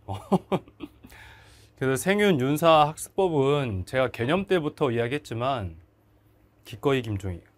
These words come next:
꺼이꺼이 울지 마시고, 아, 이런 거 하지 말라 했는데. 자, 첫 번째는요, 연계 교재를 지금 교육과정에 충실하게 구평이 나오면서 정말 연계 교재를 잘 보신 분들은 "어, 이거 연계 됐구나"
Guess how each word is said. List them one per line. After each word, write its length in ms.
꺼이꺼이 380
울지 240
마시고, 340
아, 60
이런 180
거 60
하지 100
말라 220
했는데. 180
자, 140
첫 180
번째는요, 720
연계 320
교재를 880
지금 680
교육과정에 720
충실하게 560
구평이 580
나오면서 720
정말 240
연계 280
교재를 380
잘 240
보신 440
분들은 540
"어, 120
이거 200
연계 260
됐구나" 520